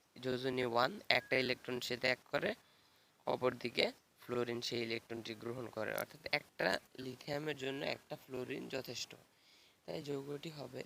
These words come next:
লিথিয়াম ফ্লোরাইড, এলআইএফ। অপরদিকে সোডিয়াম এবং ক্লোরাইড, ক্লোরিন, সোডিয়াম একটি ইলেকট্রন ত্যাগ করবে, lose one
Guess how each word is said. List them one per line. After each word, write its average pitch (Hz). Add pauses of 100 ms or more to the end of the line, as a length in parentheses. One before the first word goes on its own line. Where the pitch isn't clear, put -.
(200)
লিথিয়াম -
ফ্লোরাইড, 131 (160)
এলআইএফ। 131 (1000)
অপরদিকে 175
সোডিয়াম 131 (140)
এবং 127 (140)
ক্লোরাইড, 135 (360)
ক্লোরিন, 131 (580)
সোডিয়াম 143 (500)
একটি 127
ইলেকট্রন 160
ত্যাগ 123
করবে, -
lose 139
one 131